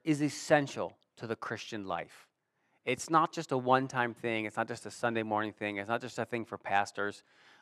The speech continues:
um, or, you know, saints. Prayer is an essential part of the Christian life. So I wanna look at verse sixteen,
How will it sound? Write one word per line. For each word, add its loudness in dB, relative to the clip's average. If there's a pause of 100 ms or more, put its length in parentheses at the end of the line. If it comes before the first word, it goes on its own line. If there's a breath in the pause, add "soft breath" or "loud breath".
um, -6
or, -6 (140)
you -8
know, -8
saints. -4 (300 soft breath)
Prayer 4 (100)
is -2
an 2
essential 0
part 4 (260)
of -4
the -2
Christian -8
life. -4 (220 soft breath)
So 4
I 12
wanna 10
look 8
at 2
verse 4
sixteen, 0